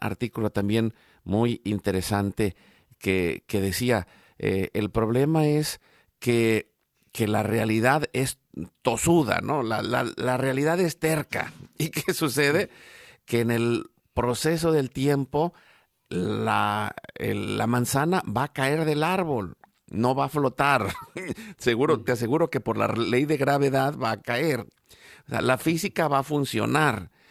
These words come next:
Speaker 1: la biología va a funcionar. Y, y todas estas ideologías que han metido en los sistemas escolares y en los sistemas políticos, a veces las hemos dejado crecer.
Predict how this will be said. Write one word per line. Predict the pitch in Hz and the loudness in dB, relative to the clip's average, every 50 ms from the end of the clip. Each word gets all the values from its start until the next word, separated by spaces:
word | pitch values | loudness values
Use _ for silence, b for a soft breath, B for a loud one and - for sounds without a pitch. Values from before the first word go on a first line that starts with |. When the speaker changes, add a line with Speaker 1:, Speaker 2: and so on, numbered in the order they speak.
| b b b b b | b b b b b
Speaker 1:
la | - 110 117 120 | -2 0 2 4
biología | 120 127 123 120 120 123 - - 156 180 190 180 | 4 4 4 4 2 0 0 0 0 2 2 2
va | 160 143 143 147 | 2 2 0 0
a | |
funcionar. | 139 - - 143 139 120 - - 101 107 110 127 160 156 143 110 98 90 - _ B B B B B B B B B B | -2 -2 0 0 0 0 0 -2 -2 0 2 2 2 2 2 0 -2 -8 -12 _ B B B B B B B B B B
Y, | - 123 123 123 - - | 0 2 2 2 0 0
y | - 123 | -2 -4
todas | - - - 143 156 165 160 143 - | -2 2 2 4 4 4 4 2 2
estas | 151 147 - - 160 156 147 | 0 0 0 0 0 0 2
ideologías | 151 147 131 135 127 123 120 113 - 123 139 151 160 147 135 113 - | 2 2 2 4 4 4 2 0 -2 -2 0 2 2 2 2 0 -2
que | - - 107 107 | -4 -2 0 0
han | 110 117 127 | 2 2 2
metido | 139 135 127 123 - 127 127 135 139 139 139 135 | 2 2 0 0 0 -2 0 0 2 2 2 2
en | 127 120 117 | 2 2 2
los | 107 107 101 | 0 0 -2
sistemas | - 110 98 - - 117 117 120 127 127 120 - | -2 -4 -6 -2 0 0 2 2 2 0 0 0
escolares | 123 110 - - 104 101 98 98 104 104 104 113 110 113 104 95 - - B B B B B B B B B | -2 -4 -2 -2 -2 -2 0 0 0 2 2 2 2 2 0 0 -2 -8 B B B B B B B B B
y | - 104 110 | 0 0 2
en | 110 107 101 | 2 2 2
los | 104 104 98 | 2 0 0
sistemas | - 107 95 - - - 110 113 113 120 120 123 120 117 - - - _ _ _ - - | 0 -2 -4 -2 0 0 2 4 4 4 4 4 2 2 0 -6 -12 _ _ _ -20 -8
políticos, | _ 107 117 117 139 143 - - 143 117 - - 135 139 - B B B B B B B B | _ 0 0 2 2 0 0 -2 -4 -2 0 0 0 0 0 B B B B B B B B
a | - 113 117 | 0 2 2
veces | 131 143 143 139 165 165 143 - - _ | 2 2 2 2 2 0 0 -2 -6 _
las | 113 117 117 113 110 - | -2 -2 -2 0 0 0
hemos | 147 170 190 196 175 | 2 2 4 2 2
dejado | 139 131 113 - 143 165 175 175 - | 2 0 0 0 0 2 2 0 0
crecer. | - 131 120 127 170 254 269 226 - - | 0 -2 -4 -2 0 0 0 0 -4 -6